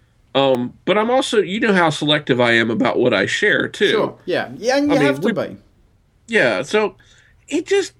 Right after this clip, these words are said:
Speaker 1: it just weirds me out. I mean, I, I just turn off location services. I don't, th-, there is nothing that has benefited me.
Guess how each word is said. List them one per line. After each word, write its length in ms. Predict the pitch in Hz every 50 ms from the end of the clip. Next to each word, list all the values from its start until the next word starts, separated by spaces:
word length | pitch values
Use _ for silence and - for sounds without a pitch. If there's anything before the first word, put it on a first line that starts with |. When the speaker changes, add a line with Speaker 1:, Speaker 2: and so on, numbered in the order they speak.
| _ -
Speaker 1:
it 120 | - 285 -
just 200 | 359 392 - 247
weirds 640 | 185 151 139 156 208 277 311 302 277 269 240 214 -
me 140 | 226 214 214
out. 400 | 214 214 190 147 110 - - _ _ _ _ _ _ _ -
I 100 | - 196
mean, 420 | 202 208 196 185 170 143 - - - - - _ _ _ _ -
I, 180 | 170 180 180 185 - - _ - - -
I 80 | - 185
just 240 | 196 202 190 190 -
turn 260 | - - 208 214 220
off 240 | 220 202 196 196 -
location 520 | 196 190 185 - 202 190 196 196 - 190 180
services. 500 | - 202 190 190 180 - 180 - 170 165 -
I 140 | 151 170 185
don't, 240 | 214 220 220 - - - 160
th-, 180 | 175 180 - -
there 340 | 160 165 175 180 185 185 175
is 140 | 170 156
nothing 340 | 180 196 220 220 226 233 220
that 140 | 196 175 170
has 120 | 165 147
benefited 520 | 143 139 156 156 156 156 143 165 160 151 147
me. 140 | 165 156